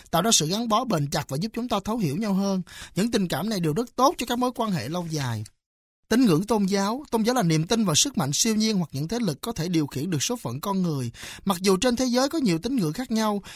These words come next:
nhưng tất cả đều nhằm mục đích dẫn đường cho đời sống tinh thần của con người. Tôn giáo là niềm an ủi khi con người gặp hoàn cảnh khó khăn và là ngọn đèn soi sáng cho những ai cảm thấy chán nản trong cuộc sống hàng ngày.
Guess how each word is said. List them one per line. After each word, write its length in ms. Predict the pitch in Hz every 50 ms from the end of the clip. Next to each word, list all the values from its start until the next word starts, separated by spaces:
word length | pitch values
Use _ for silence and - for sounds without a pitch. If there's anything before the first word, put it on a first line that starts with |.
| - -
nhưng 120 | 226 233 233
tất 180 | 381 - -
cả 140 | - 165 180
đều 120 | 208 190
nhằm 180 | 175 180 165 165
mục 140 | 160 147 -
đích 180 | 254 - -
dẫn 240 | - 151 143 190 214
đường 200 | 190 175 160 156
cho 100 | 156 220
đời 140 | 185 160 147
sống 240 | 135 - - 196 262
tinh 200 | - 285 226 220
thần 200 | - 185 156 131
của 100 | 131 170
con 260 | 180 - 185 180 170
người. 340 | 170 156 143 131 127 120 117 - _ - - - - -
Tôn 160 | - 220 220
giáo 280 | 214 202 196 202 247 302
là 80 | 320
niềm 160 | 202 180 160 170
an 160 | 185 202 214
ủi 180 | 185 151 175
khi 100 | 202 262
con 180 | 247 240 233 226
người 140 | 190 160 147
gặp 140 | 156 151 -
hoàn 180 | 156 156 151 143
cảnh 200 | - 117 160 190
khó 160 | - 220 240
khăn 320 | 240 - 240 214 208 190 180 - - - - - -
và 100 | 196 196
là 120 | 208 202
ngọn 260 | 196 180 156 156 185 196
đèn 240 | 185 185 180 175 170
soi 380 | - - - - 247 247 247 233
sáng 320 | - - 247 220 220 277 320
cho 100 | - 208
những 140 | 170 170 - -
ai 180 | 240 240 -
cảm 260 | - - 147 127 160
thấy 240 | - - 180 220 277 -
chán 240 | - 226 220 277 285
nản 340 | 214 127 120 127 180 247 277 _ -
trong 140 | 185 180 165
cuộc 200 | - 143 123 -
sống 320 | - - 156 165 196 262 - _ _ _ -
hàng 220 | - 143 131 123
ngày. 360 | 127 131 123 120 117 113 117